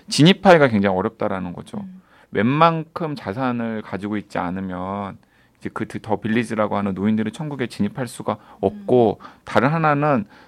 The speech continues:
Speaker 1: 더 빌리지를 운영을 하다 보니까 심각한 세대 갈등 요소들이
Speaker 2: 어, 네.
Speaker 1: 나타나는 거죠.
Speaker 2: 실버타운이잖아요.
Speaker 1: 실버타운이니까.
Speaker 2: 근데 이, 여기 규모가 크-, 매우 크기
Speaker 1: 음.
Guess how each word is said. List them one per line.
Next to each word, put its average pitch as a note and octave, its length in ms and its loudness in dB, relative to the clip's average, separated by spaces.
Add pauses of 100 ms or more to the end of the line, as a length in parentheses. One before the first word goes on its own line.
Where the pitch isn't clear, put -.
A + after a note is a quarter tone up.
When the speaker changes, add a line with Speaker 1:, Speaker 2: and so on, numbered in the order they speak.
(100)
Speaker 1:
더 C#3 180 4
빌리지를 B2 400 0
운영을 C3 380 0
하다 D#3 180 -2
보니까 G#2 640 -4 (300)
심각한 B3+ 540 0
세대 B3+ 240 2
갈등 A#3+ 300 2
요소들이 G2 560 -6 (460)
Speaker 2:
어, F3 460 -20
네. - 40 -20
Speaker 1:
나타나는 A2 480 -2
거죠. - 300 -14 (360)
Speaker 2:
실버타운이잖아요. F3 1080 -8
Speaker 1:
실버타운이니까. C3 920 -6 (280)
Speaker 2:
근데 C#4 260 -6
이, G#3+ 320 -8
여기 G3+ 180 -8
규모가 A#3+ 400 -4 (120)
크-, - 140 -8
매우 G#3 360 6
크기 G#3+ 920 -4
Speaker 1:
음. - 20 -8